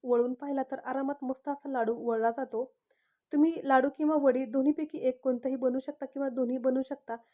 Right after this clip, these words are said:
पण माझ्या लेकरांना आणि कोकरांना वडीच खायची होती म्हणून मी वड्याच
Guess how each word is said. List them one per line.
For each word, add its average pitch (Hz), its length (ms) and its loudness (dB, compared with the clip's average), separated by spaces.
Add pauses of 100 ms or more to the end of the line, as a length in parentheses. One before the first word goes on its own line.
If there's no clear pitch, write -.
(160)
पण 285 100 -4
माझ्या 302 260 2
लेकरांना 262 520 0
आणि 262 160 -2 (100)
कोकरांना 233 520 -4 (140)
वडीच 240 380 -4
खायची 247 220 -4
होती 254 280 -4
म्हणून 247 280 -4
मी 262 100 -4
वड्याच 233 320 -4